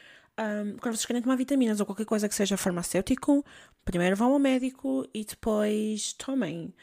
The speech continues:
Não façam como eu, que primeiro vou ao Google e depois tomo e depois vou ao médico. Não aconselho a ninguém. Mas pronto, basicamente é isto, porque, hum, estou super cansada.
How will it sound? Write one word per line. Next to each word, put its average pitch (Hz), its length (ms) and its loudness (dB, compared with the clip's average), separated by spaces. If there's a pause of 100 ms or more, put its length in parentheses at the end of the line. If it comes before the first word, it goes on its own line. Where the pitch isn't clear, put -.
(260)
Não 196 120 -4
façam 240 260 -2
como 226 220 0
eu, 180 100 2
que - 100 -6
primeiro 175 220 -2
vou 165 160 -2
ao 156 60 -2
Google 233 560 2 (180)
e - 60 -12
depois - 800 -8 (640)
tomo 190 440 2 (140)
e 175 60 -4
depois 156 300 -10
vou 156 80 -12
ao 98 60 -12
médico. - 500 -14 (440)
Não 180 140 2
aconselho - 400 -8
a - 20 -14
ninguém. 170 320 -10 (840)
Mas 233 120 -2
pronto, 208 260 2
basicamente 196 600 -2
é - 40 -4
isto, 294 680 -2
porque, 202 500 2
hum, 175 240 -2 (640)
estou - 180 -10
super 214 400 -2
cansada. 247 880 -2